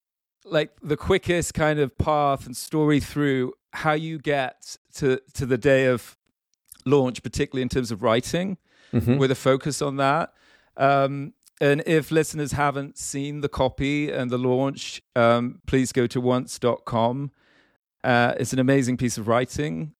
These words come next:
Speaker 1: I found, and immediately, like, arresting. And I think it's really relevant for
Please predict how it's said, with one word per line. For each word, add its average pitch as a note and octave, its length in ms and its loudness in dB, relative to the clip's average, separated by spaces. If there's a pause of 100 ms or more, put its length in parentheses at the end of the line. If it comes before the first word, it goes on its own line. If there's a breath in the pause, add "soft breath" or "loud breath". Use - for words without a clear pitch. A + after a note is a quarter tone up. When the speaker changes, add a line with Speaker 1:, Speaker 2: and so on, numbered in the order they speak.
Speaker 1:
I B2 140 2
found, C3 580 -4
and A#2+ 420 0
immediately, B2 540 -2
like, A2+ 220 0
arresting. D3 640 -2 (400 soft breath)
And C#3 100 0
I D3+ 60 2
think D#3+ 240 -2
it's - 400 -4
really D3+ 400 0
relevant C3+ 840 0
for B2+ 600 4